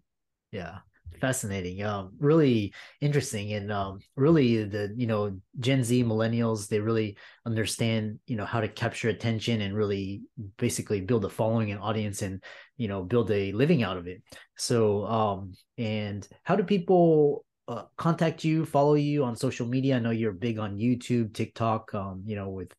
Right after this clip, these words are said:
you know, hundreds of thousands of followers, um, or visit your website, uh, et cetera.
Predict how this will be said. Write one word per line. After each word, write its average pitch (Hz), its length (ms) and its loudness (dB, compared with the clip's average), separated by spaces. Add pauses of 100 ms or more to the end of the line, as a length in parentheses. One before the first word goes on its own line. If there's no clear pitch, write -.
(220)
you 113 80 -4
know, 95 120 -6
hundreds 110 400 -2
of 98 140 -6
thousands 104 380 -2
of 95 80 -6
followers, 107 640 0 (380)
um, 98 480 -6 (300)
or 110 280 -2
visit 113 240 0
your 110 120 2
website, 107 560 0 (380)
uh, 95 300 -12
et 110 120 -6
cetera. 92 360 0